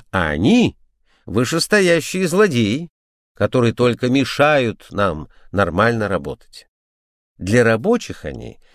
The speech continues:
это мастера и начальники участков. Для мастеров – они –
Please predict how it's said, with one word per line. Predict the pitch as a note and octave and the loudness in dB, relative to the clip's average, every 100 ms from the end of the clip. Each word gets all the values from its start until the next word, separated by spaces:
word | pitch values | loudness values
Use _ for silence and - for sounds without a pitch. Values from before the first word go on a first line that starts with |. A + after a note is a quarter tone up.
| _ | _
это | E3 E3+ F#3 | -2 0 0
мастера | B2+ F3+ - - C#3+ C3 B2 | 0 0 0 -2 2 2 0
и | - B2 | -4 -2
начальники | A#2 - E3+ E3 D3+ E3 | -2 -2 -4 -2 -4 -6
участков. | D3+ F#2+ D2 - - - _ _ _ - - | -4 -4 -6 -8 -16 -16 _ _ _ -20 -8
Для | G2+ C3 | 0 2
мастеров – | A2+ F#2 - A2+ F#3+ A3 - - | 2 -2 -2 0 0 -2 -4 -2
они – | A#2 B2 B2 G2 C2 | 0 2 2 0 -4